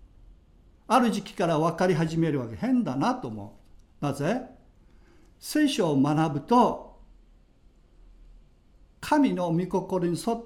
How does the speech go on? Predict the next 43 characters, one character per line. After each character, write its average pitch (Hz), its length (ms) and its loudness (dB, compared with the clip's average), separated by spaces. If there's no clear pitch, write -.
た - 300 -6
祈 151 360 2
り 139 40 -10
か 135 160 -8
ど 151 200 -2
う 170 40 0
な 135 120 0
の 110 100 -8
か、 - 160 -18
聖 311 340 2
書 214 240 0
が 233 340 2
分 233 280 2
か 277 100 2
れ 277 120 4
ば 190 140 2
分 196 220 2
か 269 120 4
る 254 100 4
ほ 175 100 2
ど、 127 300 -8
ど 277 220 4
の 294 120 8
よ 233 140 4
う 208 60 4
に 202 200 0
祈 269 240 6
っ - 140 -14
た 214 140 0
ら 180 160 0
よ 240 280 0
い 269 140 -2
か 170 160 -2
分 208 260 0
か 320 120 2
っ - 240 -8
て 190 140 0
く - 180 -2
る 165 80 0
わ 123 100 -6
け 110 100 -18
で - 40 -20
す。 - 140 -20